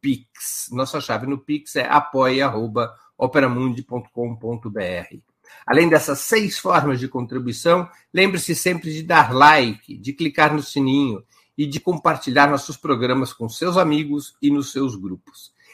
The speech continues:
E quem ainda não estiver inscrito em nosso canal, essa é a hora de fazê-lo. A mais eficaz de todas as armas contra as fake news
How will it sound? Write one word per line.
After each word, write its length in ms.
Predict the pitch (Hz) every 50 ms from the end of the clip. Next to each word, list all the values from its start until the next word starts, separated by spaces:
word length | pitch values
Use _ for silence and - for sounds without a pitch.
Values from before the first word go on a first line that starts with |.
| _ _ -
E 100 | 131 123
quem 280 | - - 185 202 202
ainda 240 | 190 185 180 160 135
não 300 | 120 117 113 113 117 117
estiver 380 | 113 110 - - 98 143 180 226
inscrito 520 | 226 - - - - 208 202 190 - -
em 40 | 160
nosso 300 | 165 160 147 - - 151
canal, 460 | - 175 175 175 190 202 220 208 - - _ _
essa 280 | - - 165 - - 202
é 20 |
a 60 | 175
hora 220 | 147 160 175 180 175
de 120 | 170 175
fazê-lo. 540 | - - 190 175 135 120 123 110 90 - - _ _ _ _ - - _
A 100 | _ 139
mais 220 | 147 170 196 196 180
eficaz 800 | 196 185 - - 185 - _ _ - 208 208 214 208 196 160
de 80 | 165 165
todas 260 | - 185 180 165 156
as 180 | 165 147 131 135
armas 360 | 147 139 139 143 135 123 -
contra 280 | _ 139 135 135 135
as 120 | 135 131 -
fake 280 | - 151 147 143 -
news 360 | 165 180 190 202 196 - -